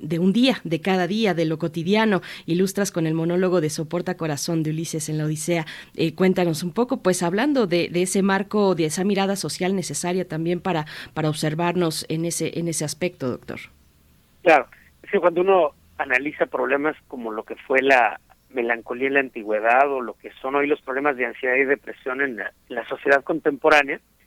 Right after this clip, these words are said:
Speaker 2: uno se da cuenta de que no son padecimientos que surgen simplemente,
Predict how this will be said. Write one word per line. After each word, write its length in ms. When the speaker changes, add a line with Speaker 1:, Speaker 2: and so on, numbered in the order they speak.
Speaker 2:
uno 120
se 100
da 100
cuenta 280
de 100
que 100
no 120
son 160
padecimientos 560
que 100
surgen 480
simplemente, 800